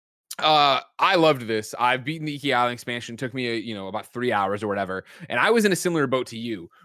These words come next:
where I was like, "Cool, I've done it." I, you know, you re-, when you transfer your save over to the P S five version, it, I, I had the platinum in P S four. It popped me another platinum here. And so then it was that thing of, like, "Cool, I don't think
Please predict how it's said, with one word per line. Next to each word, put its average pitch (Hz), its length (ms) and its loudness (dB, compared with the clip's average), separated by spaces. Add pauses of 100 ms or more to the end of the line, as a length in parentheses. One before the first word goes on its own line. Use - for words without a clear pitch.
where 123 160 0
I 131 100 4
was 131 160 0
like, 120 360 0
"Cool, 180 440 2
I've 127 160 -4
done 170 220 2
it." 147 200 2
I, 127 160 4
you 147 140 -2
know, 139 60 2
you 135 160 0
re-, 156 300 0
when 143 240 -4
you 131 260 -2 (100)
transfer 151 340 0
your 135 100 0
save 123 260 2
over 113 180 0
to 104 60 -6
the 107 80 -8
P 117 100 -2
S 110 100 -4
five 101 220 0
version, 98 240 -4
it, 95 180 -12
I, 98 220 0
I 98 120 2
had 107 180 -2
the - 20 -16
platinum 98 300 -4
in 95 80 -12
P 101 80 -8
S 90 100 -8
four. 90 160 -4
It 87 80 -6
popped - 240 -6
me 98 60 -10
another 85 160 -10
platinum 95 340 -8
here. 95 240 -6 (380)
And 120 100 -4
so 151 100 4
then 151 120 4
it 147 60 2
was 135 100 2
that 123 160 0
thing 143 140 2
of, 117 60 0
like, 110 140 0
"Cool, 165 400 4 (480)
I 170 140 2
don't 202 140 0
think 190 260 0